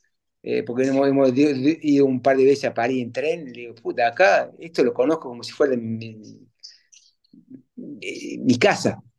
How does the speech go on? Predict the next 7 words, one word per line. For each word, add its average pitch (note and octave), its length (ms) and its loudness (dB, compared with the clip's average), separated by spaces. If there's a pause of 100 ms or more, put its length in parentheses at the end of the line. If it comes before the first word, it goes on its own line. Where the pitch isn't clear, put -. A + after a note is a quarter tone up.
(600)
Y A2 80 0
ahí D3+ 220 8
eran C3+ 200 6
los, A2+ 280 0 (380)
los G#2+ 180 -8
borrachos, G3 840 6
los, B2+ 200 -8